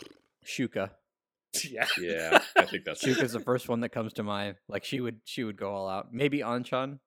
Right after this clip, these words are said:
Speaker 1: if she got into,
Speaker 3: Yeah.
Speaker 1: into the spirit of things.
Speaker 3: Yeah, I, I would say Shuka as well.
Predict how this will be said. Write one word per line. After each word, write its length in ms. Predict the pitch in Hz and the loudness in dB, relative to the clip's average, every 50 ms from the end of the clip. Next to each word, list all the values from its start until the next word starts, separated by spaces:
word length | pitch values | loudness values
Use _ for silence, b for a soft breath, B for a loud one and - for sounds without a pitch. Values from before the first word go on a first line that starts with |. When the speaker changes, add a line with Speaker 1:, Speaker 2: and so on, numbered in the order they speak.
| _ _ _ | _ _ _
Speaker 1:
if 100 | - - | -12 -10
she 100 | - 107 | -6 -2
got 160 | 107 101 98 | 0 0 0
into, 320 | 104 107 104 110 110 110 - | -2 -2 -2 -2 -2 -2 -2
Speaker 3:
Yeah. 160 | 87 82 80 | -2 -2 -2
Speaker 1:
into 100 | 78 80 | -2 -4
the 80 | 95 90 | -6 -8
spirit 280 | - - 95 92 98 104 | -8 -4 -4 -2 -2 -4
of 80 | 98 - | -6 -8
things. 360 | 113 107 107 - - - - _ _ _ _ _ _ _ _ _ _ _ _ _ _ _ _ _ | -8 -8 -8 -10 -12 -18 -20 _ _ _ _ _ _ _ _ _ _ _ _ _ _ _ _ _
Speaker 3:
Yeah, 220 | 95 90 90 92 - | 0 0 0 0 2
I, 100 | - 113 107 | 4 4 4
I 160 | - 101 98 | 4 4 2
would 160 | 92 87 82 | 2 0 -2
say 100 | - 69 | -6 -8
Shuka 420 | - - - - - - 55 - | -8 -8 -10 -12 -12 -10 -10 -10
as 120 | - - - - | -10 -12 -14 -14
well. 200 | - 50 - | -14 -14 -16